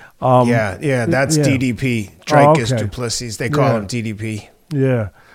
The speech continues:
Speaker 1: I thought that was some oil you were talking about or something for,
Speaker 2: <laughs>
Speaker 1: for, for one of your Ferraris. Um, I didn't realize. But, yeah, Whitaker, look, Whitaker,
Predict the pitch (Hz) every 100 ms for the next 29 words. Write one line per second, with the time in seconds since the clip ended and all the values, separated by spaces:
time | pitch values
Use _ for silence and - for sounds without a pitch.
0 | - 147 131 151 123 131 123 - 131 117
1 | 143 135 120 113 110 104 123 107 113 107
2 | 107 104 104 123 110 113 - 120 107 127
3 | - 107 - - 117 110 113 - 131 120
4 | 127 127 120 110 120 120 135 120 107 -
5 | - - - - 147 135 135 139 160 151
6 | 135 _ - 147 135 147 147 139 151 135
7 | 110 101 - - 147 147 _ _ _ _
8 | _ _ _ _ - _ _ _ 202 208
9 | 180 240 233 175 202 190 180 139 - 156
10 | 190 208 - 190 170 151